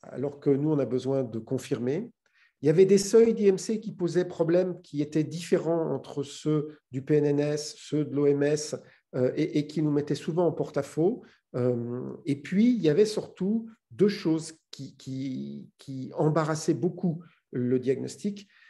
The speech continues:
C'est que le poids de, du patient devait être une certitude.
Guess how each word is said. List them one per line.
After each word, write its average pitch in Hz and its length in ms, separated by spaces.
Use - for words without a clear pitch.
C'est - 160
que 165 120
le 165 160
poids 196 560
de, 131 280
du 123 160
patient 190 520
devait 151 320
être 156 160
une 131 120
certitude. 165 720